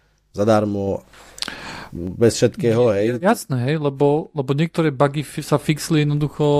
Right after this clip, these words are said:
Speaker 2: vieš, akože ne-, netvárme sa, že, že bug fixy, hej, a, a veci do upstreamu sa dostávali len od používateľov Red Hatu, lebo to je nezmysel, hej.
Speaker 1: Áno, áno, to je
Speaker 2: A,
Speaker 1: nezmysel.
Speaker 2: vieš,
Speaker 1: A dá
Speaker 2: veľa
Speaker 1: sa
Speaker 2: z tých
Speaker 1: povedať
Speaker 2: nadšencov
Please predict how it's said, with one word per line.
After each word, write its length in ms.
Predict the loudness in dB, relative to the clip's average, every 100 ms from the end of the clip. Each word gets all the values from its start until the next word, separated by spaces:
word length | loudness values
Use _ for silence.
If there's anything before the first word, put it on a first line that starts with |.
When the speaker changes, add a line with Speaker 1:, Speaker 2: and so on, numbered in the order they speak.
| 4 0 -6 0
Speaker 2:
vieš, 240 | 0 2
akože 320 | 0 2 0 -4 _ _ _ _ _ _ _ _ _ _ _ _ _ _ _
ne-, 160 | 0 2
netvárme 560 | 4 4 2 2 0
sa, 160 | 0 -2
že, 480 | 2 0 2 0 -2
že 160 | -6
bug 240 | 2 0 2
fixy, 560 | -4 -4 -4 0 0 -2 -10 -20 -10
hej, 320 | 0 2 2 0
a, 240 | -2 0
a 80 | 2
veci 320 | 2 2 0
do 160 | 0 2
upstreamu 480 | 0 0 0 0
sa 160 | 0 0
dostávali 560 | 0 2 0 0 0 2
len 240 | 0 0
od 160 | -2 -2
používateľov 1300 | 0 2 0 0 0 0 0 0 0 0 0 2
Red 160 | 2 2
Hatu, 240 | -2 -2
lebo 160 | -2 0
to 80 | 0
je 80 | 2
nezmysel, 560 | 2 2 -2 -2 -6
hej. 160 | -6 0
Speaker 1:
Áno, 240 | 2 2 -2 -16 -8
áno, 260 | -2 0 2
to 80 | 2
je 60 |
Speaker 2:
A, 40 | 0
Speaker 1:
nezmysel. 240 | 0 0 0
Speaker 2:
vieš, 160 | -2 -8 -2
Speaker 1:
A 0 |
dá 60 | 2
Speaker 2:
veľa 160 | 4
Speaker 1:
sa 60 | 2
Speaker 2:
z 20 |
tých 220 | -2 -4
Speaker 1:
povedať 80 | -2
Speaker 2:
nadšencov 680 | -2 -2 0 0 0 2 4